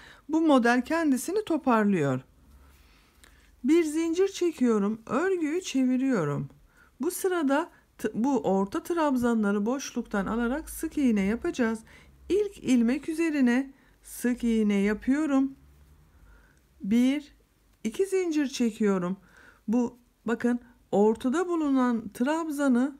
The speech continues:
boşluktan alarak sık iğne yapıyorum. Bir, iki zincir çekiyorum. Bir, iki ilmek atlıyorum. Üçüncü ilmeği olduğu trabzanı boşluktan alarak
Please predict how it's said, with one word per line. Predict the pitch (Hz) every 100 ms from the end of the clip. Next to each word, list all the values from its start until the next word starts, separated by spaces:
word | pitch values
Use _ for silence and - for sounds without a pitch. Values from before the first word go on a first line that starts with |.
| _
boşluktan | 185 208 - 269 269 - 247 220
alarak | - 269 285 302 311 - _ _
sık | - - 330 -
iğne | 233 190 170
yapıyorum. | 151 147 147 123 92 131 - _ _ _ _ _ _ _ _ _
Bir, | 247 254 269 269 - _ _ _
iki | 233 240 370
zincir | 359 330 285 262
çekiyorum. | - 240 208 220 196 185 233 - _ _ _
Bir, | 180 220 247 254 254 - _ _
iki | 190 - 381
ilmek | 330 269 226 208 190
atlıyorum. | 202 208 - 240 302 214 175 - - _ _
Üçüncü | 220 208 240 233 233 370
ilmeği | - 247 226 208 196 175 185 254 - _ _
olduğu | - 196 202 190 185
trabzanı | - 262 277 254 247 262 269 285 -
boşluktan | 233 233 - 226 - 196 185 -
alarak | 220 254 254 294 285